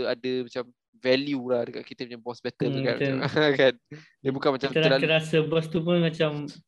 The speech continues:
Speaker 1: Yes.
Speaker 2: intimidating lah rasa
Speaker 1: Boss lah,
Speaker 2: boss
Speaker 1: ha,
Speaker 2: tu.
Speaker 1: betul lah. Macam boss lah,
Speaker 2: Hmm.
Speaker 1: boss lah kan.
Speaker 2: Hmm.
Speaker 1: Okay, cool. Next, kita nak talk about, okay, item. Kita ada lagi. Ha. So, item ni I, I
Speaker 2: Oh,
Speaker 1: rasa agak
Speaker 2: item.
Speaker 1: penting lah sebab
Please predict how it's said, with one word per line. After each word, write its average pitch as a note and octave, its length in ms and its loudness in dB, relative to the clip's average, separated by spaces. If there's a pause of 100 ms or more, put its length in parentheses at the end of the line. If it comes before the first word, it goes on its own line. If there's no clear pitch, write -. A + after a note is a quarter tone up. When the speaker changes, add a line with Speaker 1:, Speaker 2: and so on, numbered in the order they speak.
(140)
Speaker 1:
Yes. C3 240 2
Speaker 2:
intimidating D3+ 480 0
lah B2+ 80 0
rasa B2+ 80 0
Speaker 1:
Boss D#3+ 220 6
lah, B2 80 -4
Speaker 2:
boss C#3+ 100 4
Speaker 1:
ha, D3 80 4
Speaker 2:
tu. C#3+ 140 4
Speaker 1:
betul D3+ 180 0
lah. C3+ 140 2
Macam C3+ 200 -8
boss D3 220 -6
lah, D3 100 -4
Speaker 2:
Hmm. C3+ 120 -4
Speaker 1:
boss C3 180 -4
lah D3 140 -8
kan. B2+ 120 0 (1040)
Speaker 2:
Hmm. C#3 220 -12
Speaker 1:
Okay, E3+ 240 0 (100)
cool. D#3+ 240 0 (680)
Next, D#3 460 -6
kita C#3 180 -10
nak B2 160 -6
talk C#3+ 160 -8
about, C3 380 -4 (680)
okay, B2 440 -6
item. C3 500 0 (180)
Kita - 140 -8
ada B2+ 120 -6
lagi. A#2+ 280 -6
Ha. A#2+ 120 -8 (240)
So, - 180 -18
item C3 340 2
ni F#3 140 0
I, D#3 160 6
I - 40 4
Speaker 2:
Oh, B2 140 2
Speaker 1:
rasa D3 180 -2
agak C#3 140 0
Speaker 2:
item. B2+ 140 -4
Speaker 1:
penting C3+ 180 -4
lah D3 140 4
sebab C#3+ 200 -10